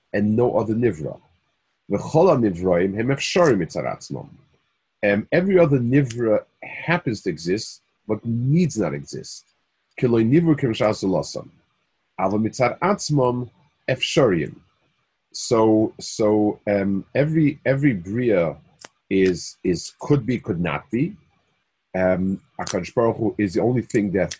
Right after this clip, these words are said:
has to be. Torah is not, belongs in that category of things, is,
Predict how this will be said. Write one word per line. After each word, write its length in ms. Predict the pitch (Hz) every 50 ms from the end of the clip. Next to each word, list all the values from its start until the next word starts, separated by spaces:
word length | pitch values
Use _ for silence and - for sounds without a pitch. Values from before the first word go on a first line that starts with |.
| _ _ _
has 440 | - - - 95 107 113 110 - -
to 100 | - 175
be. 320 | 160 - 92 113 143 147 139 - _ _ _ _ _ _ _ _ _ _ _ _ _ _ _ _ _
Torah 500 | - - 170 196 220 202 185 165 139 - - 127
is 200 | 123 110 98 117
not, 380 | 117 120 131 147 151 143 -
belongs 600 | 117 117 117 110 110 123 139 147 147 147 127 110
in 60 | 107 104
that 220 | 117 135 135 -
category 480 | - - 123 117 113 110 101 107 98 90
of 100 | 85 -
things, 420 | - 110 104 107 104 92 - - _
is, 380 | 101 101 98 95 90 85 -